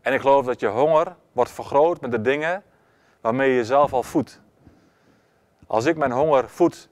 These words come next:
met Netflix, dan krijg ik een, een verlangen naar meer Netflix. Als ik mijn honger voed met social media, ja, dan zal ik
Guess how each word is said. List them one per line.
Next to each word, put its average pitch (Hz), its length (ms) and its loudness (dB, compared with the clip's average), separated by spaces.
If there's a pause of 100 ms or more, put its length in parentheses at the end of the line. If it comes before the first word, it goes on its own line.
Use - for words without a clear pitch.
(160)
met 113 140 -4
Netflix, - 720 -4 (380)
dan 110 120 -12
krijg 131 300 0
ik 110 60 -12
een, 120 280 -8 (120)
een 110 120 -14
verlangen 135 480 2
naar 113 200 -2
meer 131 200 0
Netflix. - 600 -10 (600)
Als 110 160 -6
ik 151 120 -2
mijn 135 160 0
honger 143 220 0
voed - 340 -2
met 123 160 -6
social 120 340 -4
media, 131 520 0 (340)
ja, 123 100 -2
dan 117 80 0
zal 135 140 2
ik 143 60 -2